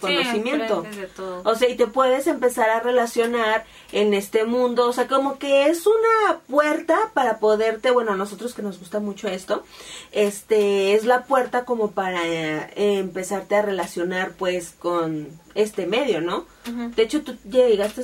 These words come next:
Speaker 1: a tener contacto con las personas de diseño, los que, los que te regalaron los
Speaker 2: Este,
Speaker 1: ¿Sí eran de
Speaker 2: mm,
Speaker 1: diseño?
Speaker 2: no.
Speaker 1: Los, los pósters.
Speaker 2: No.
Speaker 1: ¿De
Speaker 2: No.
Speaker 1: qué eran?
Speaker 2: No, es que está como que el área de publicidad.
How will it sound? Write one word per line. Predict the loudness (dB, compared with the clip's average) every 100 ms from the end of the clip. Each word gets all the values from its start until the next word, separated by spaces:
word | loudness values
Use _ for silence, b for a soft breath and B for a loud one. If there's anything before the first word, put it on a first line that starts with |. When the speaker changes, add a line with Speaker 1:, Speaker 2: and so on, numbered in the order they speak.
| -8
Speaker 1:
a |
tener | -8 -8 -8
contacto | -8 -4 -6 -4 -8
con | -6 -6
las | -6
personas | -10 -10 -8 -8 -6
de | -6
diseño, | -8 -10 -6 -4 -2 -2
los | -2 -4
que, | -6 -10 -6
los | -6 -6
que | -10
te | -8
regalaron | -6 -4 -4 -2 -2 -4
los | -4 -4 -6 -12 -20 -20 _ _ -20 -14 -8
Speaker 2:
Este, | -8 -10 -12 -2
Speaker 1:
¿Sí | 0
eran | 2
de | 2
Speaker 2:
mm, | 0
Speaker 1:
diseño? | -2 -2 -2 -4 -4
Speaker 2:
no. |
Speaker 1:
Los, | 0 0 2
los | 0 -2
pósters. | 0 0 0 -4 -6 -6
Speaker 2:
No. | -8 -8 -10 _ _ -20 -20 -20 -12
Speaker 1:
¿De | -2 2
Speaker 2:
No. | 2
Speaker 1:
qué | 0
eran? | -2 -4 -6 -14
Speaker 2:
No, | 0 2 2
es | 0
que | -6
está | -8 -4 -6 -4
como | -10 -8
que |
el | -8
área | -6 -6 -8
de |
publicidad. | -10 -14 -14 -14 -10 -8 -8